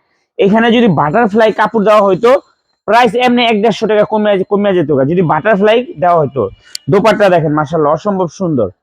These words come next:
দোপাট্টাটা অনেক সুন্দর, প্রত্যেকটা ড্রেস দেখার মতো। এগুলো গর্জিয়াস হোয়াইট গোল্ড ফোর পিস পার্টি ড্রেস, দেখার মতো ড্রেস। হাতাতেও কাজ আছে, হাতাতেও কাজ আছে, খুবই সুন্দর। হোলসেল প্রাইস থাকবে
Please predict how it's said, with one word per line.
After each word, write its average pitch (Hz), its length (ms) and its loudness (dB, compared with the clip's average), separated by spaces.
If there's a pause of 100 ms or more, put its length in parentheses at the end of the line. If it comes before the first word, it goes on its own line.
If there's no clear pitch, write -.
(380)
দোপাট্টাটা 202 500 0
অনেক 214 260 0
সুন্দর, 202 400 -2
প্রত্যেকটা 226 540 -2
ড্রেস 190 340 2
দেখার 185 400 2
মতো। 147 260 -4 (480)
এগুলো 185 240 -2
গর্জিয়াস 196 640 0
হোয়াইট 190 300 2
গোল্ড 202 260 0
ফোর 190 240 -2
পিস 220 180 -2 (100)
পার্টি 180 280 0
ড্রেস, 156 180 0
দেখার 156 340 -2
মতো 147 200 -2
ড্রেস। 160 280 0 (1400)
হাতাতেও 196 380 2
কাজ 165 220 2
আছে, 131 300 -2
হাতাতেও 196 560 0
কাজ 190 260 2
আছে, 185 260 -2 (520)
খুবই 214 220 0
সুন্দর। 240 340 2
হোলসেল 202 340 0
প্রাইস 226 260 0
থাকবে 226 260 2